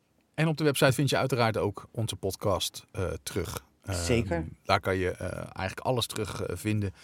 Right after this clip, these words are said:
Speaker 2: Mhm.
Speaker 1: wat betreft wat wij gedaan hebben. Maar ook gewoon nogmaals op, eh, op de streamingsdiensten los. Eh, dus, eh, tenminste op de, op de allergrootste staan we gewoon, eh, sowieso.
Speaker 2: Ja.
Speaker 1: Mocht je oudere afleveringen willen terugluisteren, dan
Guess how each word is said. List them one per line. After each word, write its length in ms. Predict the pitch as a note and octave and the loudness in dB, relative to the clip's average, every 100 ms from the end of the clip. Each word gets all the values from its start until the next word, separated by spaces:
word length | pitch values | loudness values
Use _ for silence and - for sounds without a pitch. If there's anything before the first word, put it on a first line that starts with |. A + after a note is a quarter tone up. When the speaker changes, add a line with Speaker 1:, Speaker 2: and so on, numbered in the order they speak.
| - | -2
Speaker 2:
Mhm. 200 | E3+ G3+ | 2 4
Speaker 1:
wat 120 | G3 | 4
betreft 300 | A#2 A2+ G#2+ | 2 0 0
wat 120 | G#2+ | 0
wij 160 | G#2+ G2+ | 2 2
gedaan 280 | G2+ G2+ G2+ | 2 0 0
hebben. 220 | G2+ G#2 | 0 0
Maar 120 | G2 | 2
ook 160 | A2+ C3 | 2 0
gewoon 220 | B2 A#2+ | -2 -2
nogmaals 380 | A2+ A2 G#2 - | -2 0 0 -2
op, 220 | A2 - B1 | -6 -8 -8
eh, 120 | F#2 - | -4 -4
op 120 | - | -2
de 80 | G#2 | -2
streamingsdiensten 840 | - C3+ B2 G#2 A2+ - - F#2+ | 4 4 4 4 2 0 0 0
los. 540 | F2+ G#2+ G#2 - - - - - _ - | 0 0 0 0 -8 -12 -20 -20 _ -6
Eh, 240 | F#2 F2+ F2 | -2 -2 -2
dus, 260 | F2+ F2+ - | -6 -8 -6
eh, 80 | F#2 F2 _ | -6 -8 _
tenminste 280 | A2 A2 E2+ | -4 -2 -2
op 100 | - | 0
de, 160 | G2+ - | -2 -2
op 140 | - | -2
de 60 | - | 0
allergrootste 600 | A2 G2 G#2 F2+ F2 G2 | 2 2 0 -2 -2 -4
staan 260 | - F2+ | -2 -4
we 60 | F2+ | -4
gewoon, 340 | G2+ F2+ E2+ | -4 -4 -4
eh, 60 | E2+ | -4
sowieso. 360 | E2+ G#2 A#2 G#3 | 0 2 4 4
Speaker 2:
Ja. 140 | - - - - - - | 4 -2 -20 -20 -18 0
Speaker 1:
Mocht 180 | E3 - | 2 4
je 80 | F3+ | 4
oudere 380 | D#3 D#3 C#3+ C3+ | 6 6 4 4
afleveringen 800 | E2 B2 - B2 A#2 A#2+ A2 | 2 0 2 4 4 2 0
willen 160 | G#2+ G2+ | 0 -2
terugluisteren, 580 | - A2+ A2+ G2 F#2 G2+ | -2 0 2 2 2 -4
dan 140 | F#2 | -6